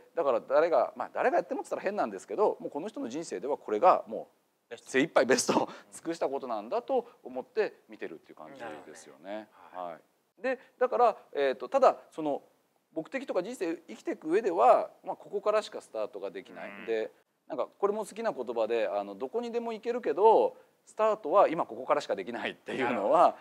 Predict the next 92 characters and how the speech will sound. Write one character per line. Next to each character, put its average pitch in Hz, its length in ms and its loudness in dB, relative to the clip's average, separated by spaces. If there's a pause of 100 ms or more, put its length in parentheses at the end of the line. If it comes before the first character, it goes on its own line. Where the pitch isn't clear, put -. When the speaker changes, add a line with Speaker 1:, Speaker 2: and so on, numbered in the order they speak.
(180)
Speaker 2:
ほ - 60 -2
ど。 110 80 6
Speaker 1:
あ 107 40 2
の、 104 120 -6
本 135 160 -10
当 139 80 -14
に 139 60 -16
そ 151 140 -16
う 113 40 -12
だ 90 120 -6
と 85 100 -20
思 87 140 -18
っ 85 40 -20 (160)
て、 110 200 -4
Speaker 2:
う - 20 -8
ん。 95 40 -10 (340)
Speaker 1:
な 196 80 -10
の 160 100 -8
で、 180 240 -2 (160)
今 185 160 -6
こ 127 120 -14
こ 220 120 -8
は、 233 200 4 (120)
あ 104 160 0
の、 92 260 -10
ま 226 100 -4
ず 220 80 -4
は 101 80 -2
冷 104 160 -4
静 107 120 -10
に 95 80 -14
見 90 120 -18
ま 90 140 -12
す - 100 -20
と。 - 140 -20
で、 - 100 0
Speaker 2:
う - 40 -2
ん。 - 40 -8
Speaker 1:
な 226 80 -2
ん - 20 -8
だ 220 80 -4
け 185 80 -6
ど、 180 140 -4
そ 220 100 -8
れ 240 100 -2
見 254 120 -6
て 359 100 -2
る 330 80 -4
と、 202 180 2
や 156 80 4
っ - 40 -2
ぱ 190 140 0
り、 139 160 0 (200)
あ 120 140 -4
ー、 - 20 0
あ 123 80 0
れ 127 60 -6
も 139 100 -8
で 156 80 -4
き - 80 -18
て 156 60 -8
な 127 80 0
い、 104 60 -4
こ 113 80 -4
れ 127 60 -2
も 139 120 -6
で 156 80 -6
き - 60 -12
て 139 80 -12
な 131 100 -2
い 113 40 -4
の 104 80 -6
気 127 100 -10
持 156 100 -6
ち 170 100 -8
に 135 60 -4
な 147 80 2
り 208 80 0
か 233 120 4
ね 254 100 4
な 233 120 6
い 175 80 4
の 143 140 2
で、 254 420 10 (240)
Speaker 2:
う - 40 -14
ん。 - 20 -2
Speaker 1:
も 170 60 2
う - 20 -16
と 214 120 0
に 214 120 0
か 123 100 4
く 233 280 4